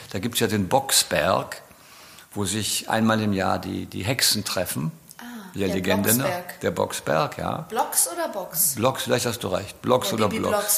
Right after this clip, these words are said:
Speaker 2: Blocksberg kennt man ja, die kleine
Speaker 1: Ja, aber
Speaker 2: Hexe.
Speaker 1: der, ich glaub, das heißt ja, du hast recht, das ist der Blocksberg.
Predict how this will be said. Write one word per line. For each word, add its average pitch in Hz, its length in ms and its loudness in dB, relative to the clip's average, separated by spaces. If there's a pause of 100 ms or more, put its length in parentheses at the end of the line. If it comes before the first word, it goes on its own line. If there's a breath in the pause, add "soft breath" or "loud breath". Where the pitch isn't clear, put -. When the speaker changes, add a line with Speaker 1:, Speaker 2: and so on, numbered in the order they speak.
Speaker 2:
Blocksberg 156 500 -8
kennt 180 240 -8
man 170 160 -8
ja, 165 100 -10
die 170 100 -14
kleine 170 280 -10
Speaker 1:
Ja, 110 140 4
aber 123 140 6
Speaker 2:
Hexe. 107 100 0
Speaker 1:
der, 113 120 -2
ich - 60 -10
glaub, 120 140 0
das - 100 -6
heißt 127 160 -2
ja, 110 80 2 (180)
du 165 120 2
hast 156 160 4
recht, - 220 0
das - 80 -10
ist 104 180 -6
der 107 60 0
Blocksberg. 95 500 -2